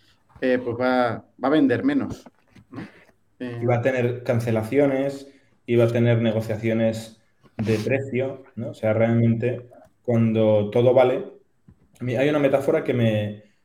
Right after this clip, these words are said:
Speaker 2: me es muy visual. Yo tengo un amigo que hace años, eh, era m-, medio culturista y la manera de ponerse fuerte era cíclica también, ¿no? Se pasaba unos meses comiendo macarrones no sé cuántas veces al día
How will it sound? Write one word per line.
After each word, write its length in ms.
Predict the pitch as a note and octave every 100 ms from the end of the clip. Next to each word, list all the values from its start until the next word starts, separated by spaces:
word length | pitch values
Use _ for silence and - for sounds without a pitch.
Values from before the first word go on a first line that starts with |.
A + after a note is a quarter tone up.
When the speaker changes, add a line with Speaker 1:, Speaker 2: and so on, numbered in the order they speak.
| _
Speaker 2:
me 140 | A#2 A#2
es 100 | A#2+
muy 220 | C#3 C#3
visual. 340 | B2 C#3+ C#3
Yo 60 | A#2
tengo 140 | C3
un 60 | C#3
amigo 580 | B2+ B2+ C3 - - - _ _
que 120 | A2+
hace 200 | A2+ B2
años, 540 | B2 C3+ C3 - - -
eh, 460 | A#2 A2 G#2+ G#2 G#2+
era 180 | B2
m-, 480 | A#2+ A#2+ A#2+ A#2 - -
medio 280 | A#2 A#2
culturista 600 | A#2 G#2+ A2+ C#3+ - C#3 - - _ - - - _ _
y 500 | B2 A#2+ A#2 A2+ A2
la 100 | A2+
manera 300 | A2+ A#2 C3+
de 80 | C#3
ponerse 360 | C#3 B2+ A#2+ A2+
fuerte 500 | C#3 C#3 C#3+ E3 - _ _ _
era 160 | A#2 B2
cíclica 440 | C3+ A#2 A#2 G2+
también, 300 | G2+ G2 F#2+
¿no? 80 | G#2+
Se 140 | - A#2+
pasaba 300 | A2+ C3 C#3+
unos 240 | D3 C#3
meses 340 | D3 C#3+ E3 E3
comiendo 340 | B2 B2 C#3
macarrones 600 | C#3+ B2 A#2 C3+ C#3 A#2
no 60 | A#2
sé 100 | A#2
cuántas 300 | A#2 A#2+ A#2+
veces 260 | C3 B2+ B2
al 140 | A#2
día 320 | C3+ C#3+ D3